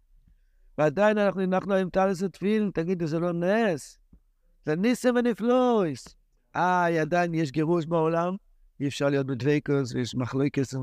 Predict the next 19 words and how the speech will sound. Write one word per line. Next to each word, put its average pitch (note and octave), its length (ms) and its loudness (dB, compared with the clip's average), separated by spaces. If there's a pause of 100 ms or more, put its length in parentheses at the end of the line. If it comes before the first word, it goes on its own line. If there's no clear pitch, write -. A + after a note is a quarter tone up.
ויש A#2+ 180 -2
כל B2+ 180 -6
מיני C#3 300 -2 (580)
פילוגים C#3+ 600 0
וקריאות, C3+ 1080 -2
ויש, A#2+ 200 -2 (680)
ויש B2+ 180 -4
מדין C3+ 380 0
כל C#3 160 -4
מיני C3+ 240 -2
מדרגות. C3 760 0 (1400)
אתה D#3 300 0
תנשום B2 420 -2
עמוק, A#2 360 -2
תעשה - 240 -4
את - 120 -2
הבירור C3 300 -2
שאתה A#2+ 280 -2
צריך, C#3 480 -2